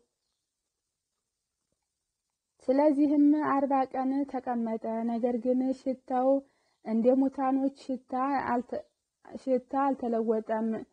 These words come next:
እንደ፣ እንደ አንቀላፋ ሰው ሆነ እንጂ። ከዚያም በኋላ አንድ ደግ ዲያቆን ወደ ቅዱስ ሥጋው ቀርቦ፣ "አባቴ ሆይ በእግዚአብሔር ዘንድ አንተ ባለሟልነት፣ አንተ ባለሟልነት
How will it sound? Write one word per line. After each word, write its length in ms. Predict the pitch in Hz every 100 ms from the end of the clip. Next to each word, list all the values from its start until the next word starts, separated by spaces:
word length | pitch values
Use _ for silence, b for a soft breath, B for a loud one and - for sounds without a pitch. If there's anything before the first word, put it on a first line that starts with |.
| _ _ _ _ -
እንደ፣ 200 | 247 247 277 277 277 - -
እንደ 180 | 262 262
አንቀላፋ 560 | 330 285 - 254 247 - 247 247
ሰው 180 | 254 269
ሆነ 240 | 269 226 220
እንጂ። 220 | 220 214 226 220 226 226 _ _ _ _ _ _ 254
ከዚያም 300 | 233 311 359
በኋላ 360 | 269 240 240 254 214 -
አንድ 240 | 254 262 247 226
ደግ 260 | 254 247 254
ዲያቆን 480 | 254 240 233 247 262
ወደ 200 | 262 247 247
ቅዱስ 340 | 247 226 247 -
ሥጋው 360 | 254 220 247 262
ቀርቦ፣ 300 | 247 240 226 262 269 277 b b b -
"አባቴ 420 | 233 220 247 254 262
ሆይ 240 | 247 262 269
በእግዚአብሔር 640 | 262 247 254 247 247 240
ዘንድ 300 | 247 247 254 262
አንተ 260 | 240 240 240 247
ባለሟልነት፣ 840 | 240 233 233 233 233 233 233 240 - 262 269 _ _ _ _ _ _ _ _ _ _ _ -
አንተ 240 | 233 254 285
ባለሟልነት 880 | 277 269 262 262 254 262 254 247